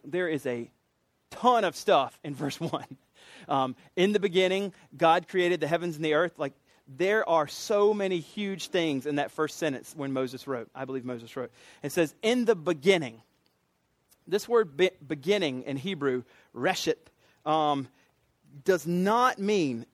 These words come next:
ever in Hebrew. It does not ever mean throughout the entire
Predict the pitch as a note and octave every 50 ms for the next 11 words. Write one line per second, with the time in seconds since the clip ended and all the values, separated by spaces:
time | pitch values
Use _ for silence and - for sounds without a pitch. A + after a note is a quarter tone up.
0 | - F3 A#3+ C#4 A3 E3+ D#3 A#2+ G#2 - _ _ - E3+ E3 D#3+ D3 F3+ F3+ C#3+
1 | C3+ B2 A2+ A2 - D3 C#3 E3 D#3 C3+ D#3+ F3 G3 G#3 A3 A3 - _ _ -
2 | G#3 B3 C4+ A#3+ A#3+ B3+ A#3+ A#3 A#3 A3+ G3+ D#3 C3+ B2 A#2 - _ _ F3+ F3
3 | E3 B2+ G#2 E3 E3+ D#3+ E3 D3+ D3 - - - G#3 G#3 G#3 A3 A3 A3+ A3+ G#3+